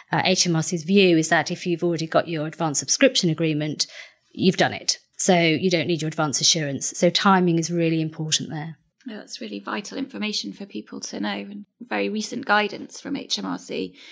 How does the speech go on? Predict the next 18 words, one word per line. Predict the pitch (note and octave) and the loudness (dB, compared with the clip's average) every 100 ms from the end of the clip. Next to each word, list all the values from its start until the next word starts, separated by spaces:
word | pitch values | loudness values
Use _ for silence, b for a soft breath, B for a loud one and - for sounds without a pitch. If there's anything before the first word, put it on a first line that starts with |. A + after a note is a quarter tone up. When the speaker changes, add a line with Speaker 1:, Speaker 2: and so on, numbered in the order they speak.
| B B | B B
Speaker 2:
I | - | -6
think | A3 G3+ | -2 0
we've | G#3+ G3+ | 0 -2
been | G3+ F#3+ | -4 -4
seeing | A3 G#3+ G#3 | -2 -2 0
these | G3 G3 | -4 -4
advanced | F#3 G3 G3 - | -6 -4 -6 -8
subscription | G#3 - - - - | -8 -4 -2 -2 -2
agreements | F3+ - - - - | -2 -4 -4 -12 -8
for | G3+ | -2
a | G3 | 0
while | G3 G#3 G3 G3 | 4 4 4 2
now, | - E3 F#3+ G#3 - G#3 | 0 -2 -4 -6 -10 -10
uh, | G3+ | -8
in | G3+ F3+ | -4 -4
the | |
corporate | F3+ - - F#3+ | -2 -4 -4 -6
team | - F#3 F3+ F3+ | -4 -2 0 -2